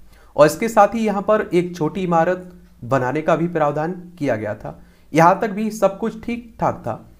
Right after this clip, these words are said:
लेकिन दो हज़ार आठ नौ में इस प्रोजेक्ट को कॉम्प्लिकेशन सर्टिफिकेट भी मिल जाता है और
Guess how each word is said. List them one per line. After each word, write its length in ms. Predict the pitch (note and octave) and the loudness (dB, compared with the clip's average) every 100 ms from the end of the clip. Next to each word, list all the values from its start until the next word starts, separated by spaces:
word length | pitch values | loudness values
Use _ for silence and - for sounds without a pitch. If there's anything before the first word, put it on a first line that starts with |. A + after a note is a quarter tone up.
| - - | -8 0
लेकिन 240 | D3 G3 | 2 2
दो 100 | F#3 | 2
हज़ार 320 | F#3+ A3+ A#3 D3+ | 4 4 4 4
आठ 300 | D#3+ G#3 F#3 | 4 4 2
नौ 160 | D3+ | -2
में 340 | C3 C#3+ - - - - - | 0 -4 -6 -16 -20 -12 -6
इस 160 | A3+ - | -4 -4
प्रोजेक्ट 760 | F3+ E3 C3+ F#3 - - - | -2 0 0 0 -2 -10 -8
को 220 | F3+ G#2+ G2 - - - - - - | -4 -4 -6 -10 -20 -20 -20 -20 2
कॉम्प्लिकेशन 920 | F3 E3+ E3 A3+ B3 G3+ F3+ G3 G#3+ - - - | 4 4 -2 -6 -4 -4 -4 -2 -6 -8 -16 -20
सर्टिफिकेट 680 | - D#3+ D3+ D3+ D#3 E3+ E3+ | 0 0 0 -4 -6 -6 -6
भी 200 | C#3+ F3+ F3+ - - - | -4 -4 -6 -12 -18 -10
मिल 240 | D3+ G3 C3+ | -6 -4 -2
जाता 320 | A#2 G#2+ B2 | -4 -4 -6
है 160 | B2 - - _ _ - - - - - _ _ - - - | -8 -12 -18 _ _ -20 -20 -20 -20 -20 _ _ -20 -12 -2
और 300 | A#2+ A#2 | 2 2